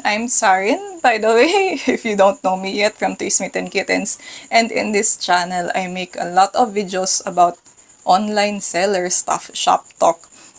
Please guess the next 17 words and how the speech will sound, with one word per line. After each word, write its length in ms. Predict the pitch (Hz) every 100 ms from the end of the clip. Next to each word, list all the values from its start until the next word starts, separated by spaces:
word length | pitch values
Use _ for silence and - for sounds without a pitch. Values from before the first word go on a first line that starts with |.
| _
And 320 | 226 269 247 -
since 320 | 233 240 -
I 160 | -
sell 400 | 208 - 180 202
cosplay 840 | 202 185 185 - - 190 185 185 -
and 240 | 170 - -
crafting 640 | 170 170 - - 220 220
stuff, 720 | - - 254 269 285 - -
yun 240 | 196 190 185
din, 360 | 170 175 190 208
may 80 |
topics 400 | 208 190 190 196
tayo 240 | - 185 185
about 240 | 175 170
cosplay, 480 | - 226 - 247 233
crafting, 640 | 220 - - 208 202 196
photoshoots, 800 | - 190 185 196 - 180 - -